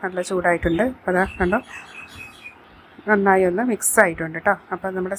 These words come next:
സേമിയ കാണുന്നില്ല, ആ ഒരു ലെവലിലാണ് ഇത് ഏകദേശം വെന്തിട്ടുണ്ടെങ്കിൽ കാണുക. അപ്പോൾ ഇത് നമുക്ക് റംസാനൊക്കെ കുടിക്കാൻ, പ്രത്യേകിച്ച് തരിക്കഞ്ഞിക്കൊക്കെ പകരമായിട്ട് കുടിക്കാനൊക്കെ വളരെ രുചികരമാണ്.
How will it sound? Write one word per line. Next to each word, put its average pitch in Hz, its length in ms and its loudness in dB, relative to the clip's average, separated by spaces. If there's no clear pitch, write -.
സേമിയ 196 300 -2
കാണുന്നില്ല, 196 640 2
ആ 202 100 6
ഒരു 196 140 -2
ലെവലിലാണ് 190 480 2
ഇത് 180 120 -4
ഏകദേശം 185 440 -4
വെന്തിട്ടുണ്ടെങ്കിൽ 180 540 0
കാണുക. 175 320 2
അപ്പോൾ 196 200 2
ഇത് 196 120 4
നമുക്ക് 190 260 0
റംസാനൊക്കെ 202 640 2
കുടിക്കാൻ, 185 360 2
പ്രത്യേകിച്ച് 190 380 -2
തരിക്കഞ്ഞിക്കൊക്കെ 190 800 -2
പകരമായിട്ട് 185 520 2
കുടിക്കാനൊക്കെ 180 560 0
വളരെ 175 260 2
രുചികരമാണ്. 185 680 0